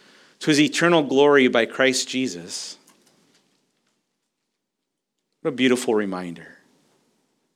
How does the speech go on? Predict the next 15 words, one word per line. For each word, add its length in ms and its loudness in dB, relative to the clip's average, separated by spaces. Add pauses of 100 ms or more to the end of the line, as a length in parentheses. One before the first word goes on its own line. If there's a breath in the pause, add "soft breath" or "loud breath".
(120)
God's 260 0
called 400 -14
you 120 -20 (2250)
by 240 -2
his 220 -6 (260)
grace. 640 -18 (1200)
For 140 -8
by 160 -2
grace 460 -2
you 120 -6
and 80 -8
I 80 -8
have 120 -14
been 120 -14
saved. 460 -20